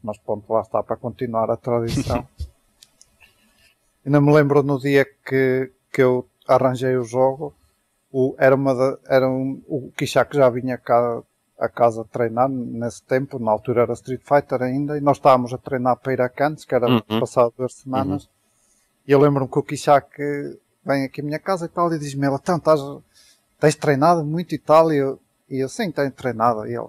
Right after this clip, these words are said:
Speaker 1: "E Marvel? Estás hype para Marvel?" E eu, "Ah, Marvel não quero saber." Eu assim, a,
Speaker 2: <laughs>
Speaker 1: a fazer de conta que não estava interessado, "Marvel não quero saber." Enquanto estou a falar com ele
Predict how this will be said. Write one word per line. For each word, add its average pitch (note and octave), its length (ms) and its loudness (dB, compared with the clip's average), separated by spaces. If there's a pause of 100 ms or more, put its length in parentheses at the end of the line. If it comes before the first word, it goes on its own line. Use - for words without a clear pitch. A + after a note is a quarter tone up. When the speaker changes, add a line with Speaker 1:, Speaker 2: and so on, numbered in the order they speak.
(160)
Speaker 1:
"E G#3 100 0
Marvel? C3+ 380 4
Estás E3 280 -2
hype F#3 280 0
para D3 160 2
Marvel?" C#3 520 0 (320)
E E3 60 -4
eu, F3+ 100 6
"Ah, F#3 160 4 (200)
Marvel E3 360 -2
não D3+ 100 -8
quero C#3 260 0
saber." A#2 460 -4
Eu D#3 120 2
assim, D3+ 300 4
a, F3 100 6
Speaker 2:
<laughs> - 760 -6
Speaker 1:
a C#3+ 40 -16
fazer D#3 300 4
de - 60 -20
conta D#3 320 0
que - 120 -12
não D3 80 -4
estava C#3+ 280 2
interessado, C#3 520 -2
"Marvel A3+ 400 0
não D#3 80 -2
quero C#3+ 220 -2
saber." B2 380 -4
Enquanto E3+ 320 0
estou D3+ 160 0
a C3+ 40 -4
falar D3+ 300 2
com - 200 -8
ele D#3+ 220 0